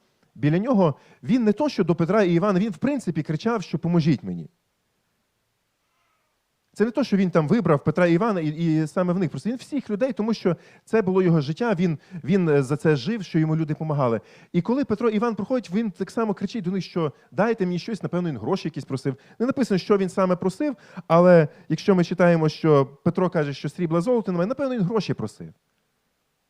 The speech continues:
І коли Петро з Іваном проходять, вони зупиняються.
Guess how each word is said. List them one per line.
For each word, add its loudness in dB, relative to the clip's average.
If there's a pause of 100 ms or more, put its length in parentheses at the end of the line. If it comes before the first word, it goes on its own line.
(2250)
І 0
коли 0 (220)
Петро 0
з -12
Іваном -2
проходять, -6 (720)
вони -6
зупиняються. -12